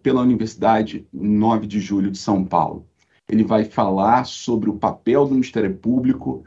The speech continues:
na insolvência transnacional. Então vamos ouvir agora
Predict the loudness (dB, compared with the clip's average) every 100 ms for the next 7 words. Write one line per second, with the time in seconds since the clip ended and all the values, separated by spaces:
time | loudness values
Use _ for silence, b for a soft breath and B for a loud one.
0 | b b 0 2 2 2 2 2 2 -2
1 | -2 -2 -2 -4 2 4 4 4 -2 b
2 | b b -8 -4 -2 0 0 2 2 2
3 | 0 2 4 2 -2